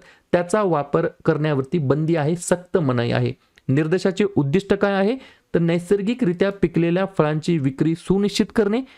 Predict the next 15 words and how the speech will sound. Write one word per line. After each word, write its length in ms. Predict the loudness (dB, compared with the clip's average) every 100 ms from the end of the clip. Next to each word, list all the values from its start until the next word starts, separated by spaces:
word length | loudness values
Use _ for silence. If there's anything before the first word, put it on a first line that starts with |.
| -12 -2
आणि 120 | 0
विषारी 480 | 0 -2 0 0 0 0
आणि 160 | -2 0
कर्करोगजनक 960 | 0 0 0 0 2 0 0 0 0 -4 -10 -4
रसायनांच्या 680 | 0 0 0 0 0 0 -2
संपर्कापासून 920 | 0 -2 0 0 0 -2 0 -2 0
ग्राहकांना 540 | 0 0 0 -2 -2
संरक्षण 540 | 0 0 0 0 0 0
देणे 200 | -2 -4 -8 -20 -4
हा 100 | -2
याच्या 340 | 0 -2 -2 -2
मागचे 300 | -2 -2 -2
मेन 200 | 0 0
पर्पज 420 | 0 0 0 0
आहे. 140 | -2